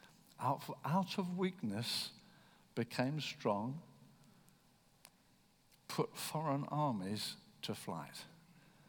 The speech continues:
Out of weakness became strong. That's a Hebrews eleven. By faith. It's got this wonderful thing at the beginning of the chapter where it gives this definition of faith, or sort of a definition, the assurance of things hoped for.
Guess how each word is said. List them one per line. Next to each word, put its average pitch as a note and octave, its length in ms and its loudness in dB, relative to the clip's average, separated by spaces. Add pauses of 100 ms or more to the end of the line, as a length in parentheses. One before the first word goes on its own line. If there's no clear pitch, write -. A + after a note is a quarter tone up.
(280)
Out D3+ 200 -2
of F3 220 -2
weakness A2+ 680 -2 (680)
became D#3 500 0
strong. G2+ 540 -4
That's - 160 0
a C#3 60 2
Hebrews D3 420 6
eleven. D3 380 6 (320)
By C#3+ 180 6
faith. C#3 480 6 (240)
It's C#3 140 4
got E3 180 4
this D#3+ 180 0
wonderful F3 460 4
thing F3 220 4
at D3+ 80 4
the C#3+ 80 4
beginning D#3+ 360 4
of C3+ 120 4
the A#2+ 80 0
chapter B2+ 500 6 (240)
where - 80 2
it C3 60 2
gives D3 200 4
this B2+ 120 2
definition D3+ 840 4
of A2+ 140 0
faith, A#2 480 2
or G#2+ 160 -2 (220)
sort - 420 4
of B2+ 140 4
a A2 60 4
definition, A#2 680 0 (300)
the C3 80 0
assurance D3+ 840 -2
of C3+ 100 0
things C#3+ 380 -4
hoped - 240 -4
for. A2+ 240 -8